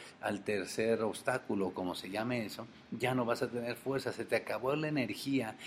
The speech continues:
que era suficiente en el principio para hacer el recorrido completo, solamente por ir con calma. Así que yo te recomiendo que pases ese pasamanos rápido. ¿Cómo haces eso? Colócate una meta y pasa por ella, y pasa por ella, y pasa por ella, y pasa por ella,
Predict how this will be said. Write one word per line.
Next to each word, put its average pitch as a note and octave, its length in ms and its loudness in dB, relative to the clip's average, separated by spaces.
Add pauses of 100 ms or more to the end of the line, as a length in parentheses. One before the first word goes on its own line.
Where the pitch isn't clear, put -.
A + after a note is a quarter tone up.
(140)
que C3+ 160 2
era F3 200 2
suficiente F3 840 4
en C3+ 60 6
el A#2+ 140 4
principio G#2+ 580 0 (240)
para G2+ 180 4
hacer C3 160 0
el C3 140 4
recorrido A#2 480 0
completo, G#2 600 0 (220)
solamente C3 560 0
por A#2 240 -2
ir A#2 140 0 (100)
con G2 320 0
calma. F#2 580 -4 (920)
Así - 220 0
que C#3+ 140 -2
yo D3 120 0
te D3 120 -2
recomiendo C#3 500 2
que C3+ 120 -2
pases B2+ 420 0
ese B2+ 160 2
pasamanos A#2+ 640 -2 (120)
rápido. A#2 680 2 (760)
¿Cómo C3+ 340 0
haces B2 320 -4
eso? B2 340 -2
Colócate A#2 520 0
una B2 120 -2
meta C3 300 -4
y G2+ 80 0
pasa A#2+ 440 -2
por A2+ 200 -4
ella, A#2 240 0
y G2 80 -2
pasa B2+ 320 -6
por A#2+ 220 -4
ella, G#2+ 240 -6
y - 60 -12
pasa - 360 -4
por A#2 220 -4
ella, G#2+ 260 -4
y F2+ 60 -6
pasa B2 340 -8
por A#2 220 -6
ella, G#2+ 280 -4